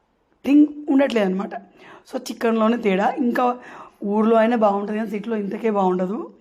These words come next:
So, ఇది నాకు ఇన్నర్గా అనిపిస్తా, మీకు కూడా అనిపిస్తా, నాకు కామెంట్లో చెప్పండి.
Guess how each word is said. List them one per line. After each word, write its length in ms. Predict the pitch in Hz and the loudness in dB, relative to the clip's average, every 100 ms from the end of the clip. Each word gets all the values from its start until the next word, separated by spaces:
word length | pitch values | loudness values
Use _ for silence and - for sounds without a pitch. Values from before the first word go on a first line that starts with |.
| - - - - | -20 -20 -18 -6
So, 60 | |
ఇది 100 | 202 | 0
నాకు 140 | 196 190 | 0 0
ఇన్నర్గా 280 | 190 196 214 | 0 0 -2
అనిపిస్తా, 340 | 196 - 233 | -4 -6 -4
మీకు 180 | 214 180 | -2 0
కూడా 140 | 196 | 0
అనిపిస్తా, 280 | 185 - 247 | 0 -2 -6
నాకు 120 | 233 | -4
కామెంట్లో 360 | 226 185 185 202 | -2 -2 0 -2
చెప్పండి. 480 | 208 208 202 359 | -4 -6 -4 -4